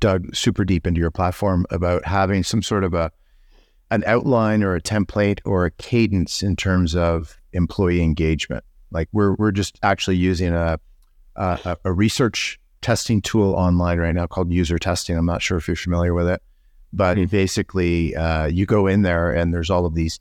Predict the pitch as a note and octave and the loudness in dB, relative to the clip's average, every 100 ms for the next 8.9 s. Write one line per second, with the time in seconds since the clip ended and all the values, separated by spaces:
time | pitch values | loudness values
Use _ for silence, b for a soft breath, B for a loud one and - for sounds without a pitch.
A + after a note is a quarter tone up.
0 | _ F2 E2 - - D3 A2+ D#2 D#2+ - | _ -2 0 -2 0 2 2 0 -2 -6
1 | - - E2+ E2+ - - F2+ F#2+ F#2+ F2+ | -10 -4 0 0 -2 -4 -2 2 2 2
2 | E2+ F2 G2 - F#2 - F#2 E2+ F2+ D#2+ | 2 0 0 -2 -4 -2 -2 0 -2 -2
3 | F#2+ E2+ F2 F2 E2 E2 D#2+ - - - | -2 0 0 0 0 -2 -2 -4 -14 -20
4 | - - - F#2 D2+ D2 D2 - - - | -20 -20 -4 0 2 2 0 -2 -8 -20
5 | - _ - - - - - - F#2 E2+ | -20 _ -20 -20 -20 -20 -8 0 0 0
6 | - F#2 D#2+ - - - D#2+ D2+ D2+ D2 | 0 2 2 -2 -8 -6 -2 0 0 0
7 | E2 D#2+ D2+ D2+ C#2+ F2+ F2+ D#2+ - D#2 | 0 2 2 0 0 0 0 0 -2 -2
8 | E2 D#2 E2 D#2+ D#2+ D#2+ D#2 - | -2 -2 0 0 0 -2 -2 -2